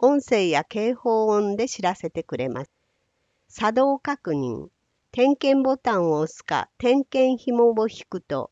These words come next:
作動確認ができます。作動確認しても住宅用火災警報器に反応がなければ、本体の故障か電池切れです。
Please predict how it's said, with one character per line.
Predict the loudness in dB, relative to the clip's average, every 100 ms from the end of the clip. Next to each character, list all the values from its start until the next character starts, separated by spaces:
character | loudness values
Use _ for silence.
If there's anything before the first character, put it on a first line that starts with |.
| _
作 | -8 -4
動 | 0 0
確 | -2 -6 -4
認 | -2 0 -2
が | -4
で | -6
き | -6 -6
ま | -6 -8
す。 | -14 _ _ _ _ _ _ _ _
作 | -8 -2
動 | 2 2
確 | 0 -4 -2
認 | 0 2 0
し | -2
て | -4
も | -2 -2
住 | -4 -4 -2
宅 | -4 -6 -4
用 | 0 0 0
火 | -6
災 | -2 0 0
警 | 0 0 0
報 | -2 -4 -4
器 | -4 -4
に | -4
反 | -4 -2 0
応 | 2 0
が | 0 -2
な | -4
け | -6 -8
れ | -6
ば、 | -4 -6 -6 _ _ _ _
本 | -2 0 2
体 | 0 0 0
の | 0
故 | -4 -8
障 | -4 -2 -2
か | -4 -8 -8 -8
電 | -2 0
池 | 0 -4 -8
切 | -4
れ | -4
で | -4 -8
す。 | -12 -20